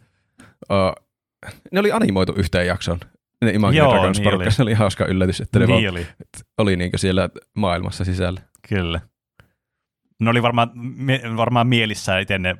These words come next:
Speaker 2: tuonne Imagine Dragonsin tyypit, mä veikkaisin,
Speaker 1: Niin
Speaker 2: jos
Speaker 1: voi.
Speaker 2: ne on Loli-faneja.
Speaker 1: Niillä oli sopimukseen kirjoitettu, että me tehdään tähän biisi, jos me saadaan olla hahmoja siellä maailmassa.
Speaker 2: Niin, ehkä.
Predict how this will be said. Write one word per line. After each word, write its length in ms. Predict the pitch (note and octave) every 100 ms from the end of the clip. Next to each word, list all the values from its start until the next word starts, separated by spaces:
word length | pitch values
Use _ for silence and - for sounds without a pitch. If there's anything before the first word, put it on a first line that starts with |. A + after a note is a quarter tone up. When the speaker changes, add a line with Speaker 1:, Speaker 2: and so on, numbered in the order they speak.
| _ -
Speaker 2:
tuonne 180 | G2+
Imagine 360 | G#2 G#2+ G#2 G2
Dragonsin 480 | G2 F#2+ F2 - E2+
tyypit, 300 | F2 E2+ -
mä 140 | E2+
veikkaisin, 520 | F2 F2 - F2 F2 F2+ _ A2
Speaker 1:
Niin 100 | G#2
Speaker 2:
jos 100 | F#2
Speaker 1:
voi. 80 | F#2+
Speaker 2:
ne 60 |
on 120 | F2+
Loli-faneja. 560 | F2+ F#2 F2+ F#2+ F2 F2 - _ -
Speaker 1:
Niillä 140 | G2+
oli 60 | G#2+
sopimukseen 580 | A#2+ A#2 F2+ E2+ F2+ E2
kirjoitettu, 540 | F2+ F2 F2 F2 -
että 280 | F2 - F2 - -
me 60 | G2
tehdään 320 | B2 B2 A2
tähän 240 | G#2 G#2+
biisi, 360 | - A2+ F#2+ G2
jos 160 | A#2
me 80 | A2+
saadaan 280 | G#2+ G#2 G#2
olla 140 | G#2+ G2+
hahmoja 420 | G#2+ - F#2 F2
siellä 160 | F2
maailmassa. 420 | E2+ F2 F2 - A2+
Speaker 2:
Niin, 340 | A#2 A#2+ G#2+ -
ehkä. 380 | G#2 F#2 -